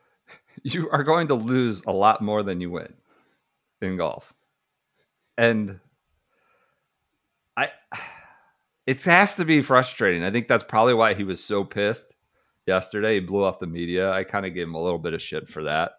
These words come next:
I just, you know, I, I think we need to hear from him a little bit about golf, not about whatever else, uh, the Saudi stuff or anything. But, um, he was clearly probably really hot because he, these opportunities are so,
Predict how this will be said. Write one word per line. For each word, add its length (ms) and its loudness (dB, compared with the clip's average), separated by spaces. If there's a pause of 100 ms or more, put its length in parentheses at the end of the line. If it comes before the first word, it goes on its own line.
I 80 -4
just, 300 -8 (120)
you 120 -8
know, 240 -10 (280)
I, 60 -16 (840)
I 40 -14
think 260 -10
we 60 -10
need 180 -8
to 80 -18
hear 180 -10
from 240 -12
him 240 -8
a 80 -10
little 240 -4
bit 260 -4 (880)
about 320 2
golf, 400 -2
not 280 -4 (160)
about 320 -10 (100)
whatever 540 -8
else, 420 -6
uh, 80 -6 (100)
the 120 -14
Saudi 400 -6
stuff 400 -14
or 80 -12
anything. 360 -16
But, 220 -6 (540)
um, 380 0 (400)
he 120 -4
was 140 -4
clearly 420 0
probably 380 -4
really 340 -6
hot 320 -6 (300)
because 340 -6
he, 80 -8
these 240 -10
opportunities 560 -6
are 60 -10
so, 360 -10